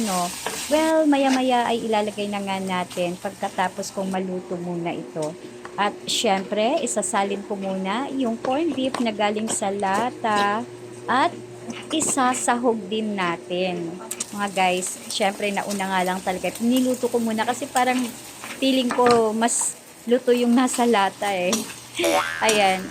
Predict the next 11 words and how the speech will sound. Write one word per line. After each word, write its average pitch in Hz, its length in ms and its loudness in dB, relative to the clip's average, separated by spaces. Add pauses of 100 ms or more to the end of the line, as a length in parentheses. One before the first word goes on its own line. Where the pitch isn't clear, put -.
(140)
okay. 196 320 -2
So, 233 320 0
syempre, 240 720 2 (760)
magsasama 202 720 0
naman 196 320 -4
sila 208 540 2
at 196 260 4 (380)
sabay 214 260 0
naman 196 240 -4
silang 190 380 -2
maluluto. 170 840 -6